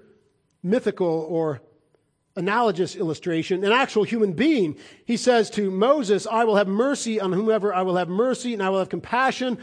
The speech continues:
on whomever I will have compassion." So then it's not of him who wills, nor of him who runs, but of God who shows mercy. For the scripture says to Pharaoh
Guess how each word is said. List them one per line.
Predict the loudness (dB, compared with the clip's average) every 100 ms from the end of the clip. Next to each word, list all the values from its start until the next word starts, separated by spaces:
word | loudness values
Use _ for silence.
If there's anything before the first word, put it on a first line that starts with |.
| -12 -14
on | -6 0
whomever | 2 4 2
I | 0
will | 0
have | -2 -4
compassion." | -8 -6 0 2 2 0 -2 -4 -10 -20
So | -4 0 2
then | 2 2
it's | 0
not | 0 0
of | 0
him | 0
who | 0
wills, | 0 0 2 2 2
nor | 0
of | 0
him | 0
who | 0 0
runs, | 0 0 2 0 -4 -12 -20 -8
but | -4
of | -4
God | 2 2 4 2
who |
shows | 0 -2 -4
mercy. | 0 0 0 -2 -4
For | -4 -10 -12 -6
the | -4
scripture | -4 -2 -2 -2 -4
says | -2 2 4 4 0
to | -2 -6
Pharaoh | -6 2 4 4 2 -2